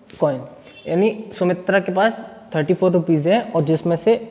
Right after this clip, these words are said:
जो rupees हैं वो किस type से हैं कि उसमें पचास पैसे के coin हैं, यानी पचास पैसे के सिक्के हैं और पच्चीस पैसे के सिक्के हैं, एक रुपये का नहीं है क्योंकि बोला नहीं।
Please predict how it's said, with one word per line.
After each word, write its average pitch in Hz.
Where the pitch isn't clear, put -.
जो 165
rupees 170
हैं 190
वो 202
किस 180
type 175
से 180
हैं -
कि -
उसमें 180
पचास 170
पैसे 190
के 202
coin 185
हैं, 220
यानी 226
पचास 160
पैसे 175
के 180
सिक्के 180
हैं 180
और 247
पच्चीस 165
पैसे 143
के 151
सिक्के 143
हैं, 135
एक 180
रुपये 180
का 185
नहीं 175
है 220
क्योंकि 196
बोला 143
नहीं। 135